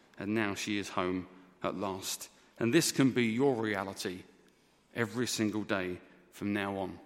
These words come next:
It is just faith in Christ Jesus,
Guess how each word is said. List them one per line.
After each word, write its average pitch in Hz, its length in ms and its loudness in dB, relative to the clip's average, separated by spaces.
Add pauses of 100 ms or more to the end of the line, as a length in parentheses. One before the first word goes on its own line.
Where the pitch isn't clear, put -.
(220)
It 110 100 0
is 110 120 -2
just - 320 -2
faith - 500 -2
in 98 120 -4
Christ - 460 -4
Jesus, 92 540 -4